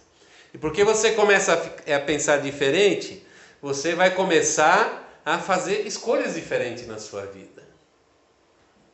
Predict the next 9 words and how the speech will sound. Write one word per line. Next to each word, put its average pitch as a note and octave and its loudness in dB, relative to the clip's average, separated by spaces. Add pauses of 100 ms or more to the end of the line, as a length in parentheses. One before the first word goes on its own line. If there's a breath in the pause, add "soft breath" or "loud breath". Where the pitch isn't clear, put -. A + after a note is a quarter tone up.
(1700)
Eu - -10
percebi B3+ -8
loguinho, A3+ 0
assim, C#3 -8
tipo, F3+ -4
primeiro G#3+ 4
dia G3 0
de F3 -6
cristão, F3 0